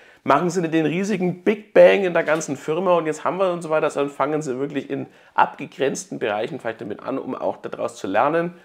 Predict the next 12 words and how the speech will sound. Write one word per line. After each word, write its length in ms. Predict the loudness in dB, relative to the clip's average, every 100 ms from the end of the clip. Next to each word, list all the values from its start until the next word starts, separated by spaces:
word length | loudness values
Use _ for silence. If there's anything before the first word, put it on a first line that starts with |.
| _
und 160 | -12 -10
um 140 | -10
auch 260 | -4 0 -2
die 320 | -2 -8 -6
Einwände, 640 | -6 -6 -4 -4 -2 -2 -2 -6 _
die 60 | -20
kommen 420 | -6 -2 -2 -2
werden, 260 | -2 -4 -4
von 160 | -8
den 80 | -8
Nutzern 320 | -8 -8 -8
auch 320 | -6 -8 -8